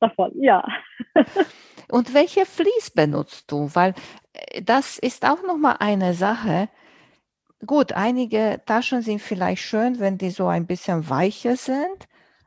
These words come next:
Speaker 2: Aber ich finde es schön, wenn die so stabil sind und stehen ein bisschen, weißt du, ohne dass du drinnen, weiß nicht,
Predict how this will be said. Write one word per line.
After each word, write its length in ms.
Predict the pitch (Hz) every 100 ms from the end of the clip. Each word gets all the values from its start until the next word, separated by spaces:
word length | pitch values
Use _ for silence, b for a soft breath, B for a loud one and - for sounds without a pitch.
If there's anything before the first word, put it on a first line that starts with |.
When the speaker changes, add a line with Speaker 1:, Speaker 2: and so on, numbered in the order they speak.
| _
Speaker 2:
Aber 220 | 196 - -
ich 160 | 202 -
finde 280 | 233 226
es 80 | 226
schön, 360 | - 254 254 220
wenn 180 | 220 214
die 120 | 214
so 180 | 208 208
stabil 600 | - 208 202 254 349 392
sind 440 | 294 196 185 -
und 180 | 196 190
stehen 560 | - - 311 415 254 175
ein 220 | 156 147
bisschen, 400 | 156 - 160 147
weißt 280 | 180 226 -
du, 80 |
ohne 400 | 214 220 254 233
dass 300 | 214 202 -
du 120 | - 196
drinnen, 500 | 202 208 214 208 202
weiß 240 | 214 240
nicht, 220 | 208 202